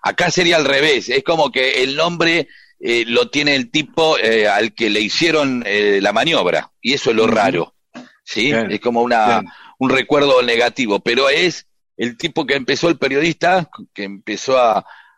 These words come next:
Speaker 1: a comentar esta maniobra, le, eh, la decía, eh, eh, porque después se empezó a usar, en muchos lados lo empezaron a copiar, entonces era lo que le hicieron a boicot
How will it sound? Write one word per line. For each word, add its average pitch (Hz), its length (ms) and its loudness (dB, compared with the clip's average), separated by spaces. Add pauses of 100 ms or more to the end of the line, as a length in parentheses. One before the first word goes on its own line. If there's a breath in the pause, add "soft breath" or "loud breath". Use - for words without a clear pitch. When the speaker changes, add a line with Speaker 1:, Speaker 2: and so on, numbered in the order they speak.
(160)
Speaker 1:
a 104 160 -2
comentar 110 420 0
esta 147 200 0
maniobra, 160 420 2
le, 117 260 2
eh, 104 220 0
la 98 240 0
decía, 113 400 0
eh, 85 800 -8
eh, 82 100 -8
porque 90 180 0
después - 200 0
se - 60 2
empezó 131 260 2
a - 20 2
usar, 147 300 2
en 85 260 -6
muchos 123 260 2
lados 151 200 4
lo 104 60 -2
empezaron 101 340 -2
a 107 80 -2
copiar, 113 400 0
entonces 123 440 -2
era 160 200 2
lo 127 200 0
que 147 120 0
le 147 80 2
hicieron 185 360 0
a 139 60 2
boicot 131 500 0